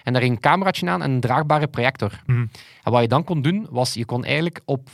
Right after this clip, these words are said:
Speaker 1: je hand of op je arm of op eender welk voorwerp kon je eigenlijk een U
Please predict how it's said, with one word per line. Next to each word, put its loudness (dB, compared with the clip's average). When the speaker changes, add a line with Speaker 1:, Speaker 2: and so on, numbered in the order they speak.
Speaker 1:
je -4
hand 0
of -6
op -6
je -6
arm 0
of -6
op -2
eender -2
welk 0
voorwerp -2
kon -2
je -4
eigenlijk 0
een -6
U 0